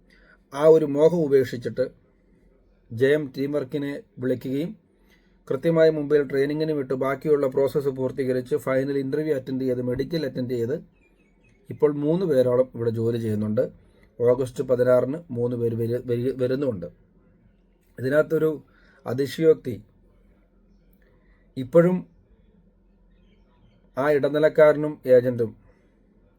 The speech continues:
എൻ എസ് ടി സി വഴി കൊണ്ടുവരാമെന്ന് പറഞ്ഞ ആ ഇടനിലക്കാരനും ഏജന്റും ആ പൈസ തിരിച്ചു കൊടുത്തിട്ടില്ല. ദയവ് ചെയ്ത് ആ പൈസ തിരിച്ചു കൊടുക്കുക.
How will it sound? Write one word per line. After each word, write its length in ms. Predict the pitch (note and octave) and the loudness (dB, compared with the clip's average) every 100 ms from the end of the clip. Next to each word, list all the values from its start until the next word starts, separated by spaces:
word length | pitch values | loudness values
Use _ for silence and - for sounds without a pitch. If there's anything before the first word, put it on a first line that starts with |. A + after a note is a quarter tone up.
| - | 0
എൻ 220 | B2 C#3+ | 2 0
എസ് 120 | B2+ | -4
ടി 100 | D3 | -4
സി 140 | C#3+ D3+ | -2 -2
വഴി 260 | D3 D3 | -2 -2
കൊണ്ടുവരാമെന്ന് 640 | C3+ C3 C3 C#3 C#3 C3 B2+ | -2 -2 0 -2 -2 -4 0
പറഞ്ഞ 380 | B2 A#2 B2+ E3+ - _ _ _ _ - | 0 0 -2 -6 -12 _ _ _ _ 0
ആ 80 | B2+ | 4
ഇടനിലക്കാരനും 800 | B2+ B2+ C#3 C#3+ C#3+ C#3 C#3 C3 | 4 4 2 0 0 -2 0 4
ഏജന്റും 440 | B2 B2 B2+ B2+ _ - | 4 2 -4 -8 _ -8
ആ 60 | A#2 | -4
പൈസ 360 | A#2+ A#2 A2 | -2 -2 -2
തിരിച്ചു 360 | B2 A#2+ A2+ C3+ | -4 -4 -6 -6
കൊടുത്തിട്ടില്ല. 520 | A#2 A2 G#2 F#2+ F2+ _ _ _ _ _ _ _ _ _ _ _ _ _ _ _ _ A#2+ | -6 -6 -8 -12 -14 _ _ _ _ _ _ _ _ _ _ _ _ _ _ _ _ 2
ദയവ് 260 | B2+ F3 | 4 4
ചെയ്ത് 200 | E3 D3+ | 4 2
ആ 40 | C#3 | 2
പൈസ 300 | C3 B2 C3+ | -4 -4 -6
തിരിച്ചു 300 | A#2+ A2 B2 | -6 -6 -6
കൊടുക്കുക. 360 | G#2+ G2+ E2+ | -6 -6 -12